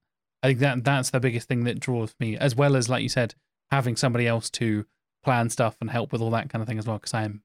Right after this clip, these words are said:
a terrible planner. I can do the stuff, I just can't work out how long it's gonna take me to do the thing.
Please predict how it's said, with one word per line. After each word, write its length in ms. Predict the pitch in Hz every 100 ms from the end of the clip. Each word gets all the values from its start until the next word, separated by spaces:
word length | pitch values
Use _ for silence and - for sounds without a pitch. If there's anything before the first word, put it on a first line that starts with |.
| _
a 80 | - -
terrible 460 | - 120 113 107
planner. 380 | 107 123 107 101 - _ _ -
I 60 |
can 140 | 123 120
do 160 | 165
the 80 | 151
stuff, 280 | - 113 - -
I 100 | 120
just 180 | 139
can't 140 | - 120
work 180 | 120 117
out 100 | 117
how 140 | 127
long 180 | 120 120
it's 100 | 131
gonna 180 | 127 117
take 220 | - 143
me 80 | 113
to 100 | 123
do 140 | 123
the 120 | 117 131
thing. 240 | 131 110